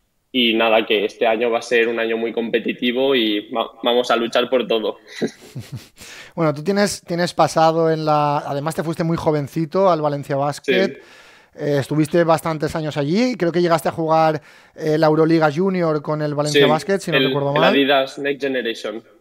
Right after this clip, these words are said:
Speaker 2: Ujú.
Speaker 1: Sí.
Speaker 2: Co-, ¿cómo recuerdas aquella etapa? Porque, bueno, estar en la cantera de, del Valencia Basket tiene que ser,
Speaker 1: Sí.
Speaker 2: eh, bueno, muy top.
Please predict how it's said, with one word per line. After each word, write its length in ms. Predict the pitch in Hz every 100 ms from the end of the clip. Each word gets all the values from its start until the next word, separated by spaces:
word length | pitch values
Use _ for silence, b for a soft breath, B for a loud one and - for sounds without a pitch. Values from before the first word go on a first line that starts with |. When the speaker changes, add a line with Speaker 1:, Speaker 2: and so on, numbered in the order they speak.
| -
Speaker 2:
Ujú. 160 | 147 170
Speaker 1:
Sí. 160 | 131 117 -
Speaker 2:
Co-, 160 | 175 -
¿cómo 180 | 165
recuerdas 440 | 196 220 208 175 180
aquella 240 | 165 185
etapa? 260 | 185 190 156
Porque, 220 | 131 131
bueno, 200 | 151 175
estar 220 | - 143
en 80 | 165
la 80 | 175
cantera 400 | 175 160 160 156
de, 220 | 156 165
del 180 | 151 147
Valencia 320 | 147 143 147
Basket 240 | 147 -
tiene 180 | 160 160
que 80 | 147
ser, 360 | - 135 135 151
Speaker 1:
Sí. 60 |
Speaker 2:
eh, 20 | 139
bueno, 220 | 143 127
muy 160 | 127
top. 260 | 120 143